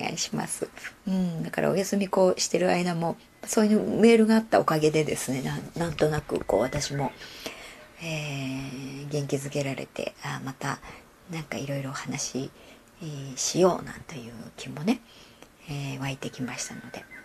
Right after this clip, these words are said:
で、今日、もしかしたらちょっと、あの、聞きづらいかもしれないです、放送が。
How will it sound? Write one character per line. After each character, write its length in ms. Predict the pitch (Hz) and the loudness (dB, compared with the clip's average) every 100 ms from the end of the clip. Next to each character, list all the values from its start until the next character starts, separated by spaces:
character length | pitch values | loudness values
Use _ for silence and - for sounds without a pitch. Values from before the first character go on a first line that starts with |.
| - - - - - - | -20 -20 -20 -20 -20 0
で、 240 | 208 - - - - - | 4 4 2 -12 -4 6
今 320 | 262 156 - | 8 8 6
日、 20 | - - - - _ _ - - | 0 -20 -20 -20 _ _ -20 2
も 80 | 381 | 4
し 120 | 440 | 6
か 100 | - | 6
し 100 | 208 | 4
た 80 | - | 2
ら 80 | 170 | 0
ち 100 | - | 0
ょ 20 | |
っ 40 | 220 - | -2 0
と、 360 | 170 156 - - | 4 4 2 -2
あ 80 | 160 | -4
の、 160 | 156 156 | -4 -4
聞 160 | - | 0
き 120 | - | 4
づ 140 | 269 320 | 6 8
ら 140 | 311 | 8
い 80 | 240 | 6
か 140 | - | 4
も 120 | 143 147 | 0 -2
し 160 | - | -2
れ 140 | 143 143 | -2 -4
な 160 | 143 | -2
い 80 | 131 | -2
で 100 | - | -4
す、 140 | - | -8
放 260 | 156 165 165 | -6 -4 -4
送 260 | - 156 151 | -2 0 0
が。 220 | 151 | -2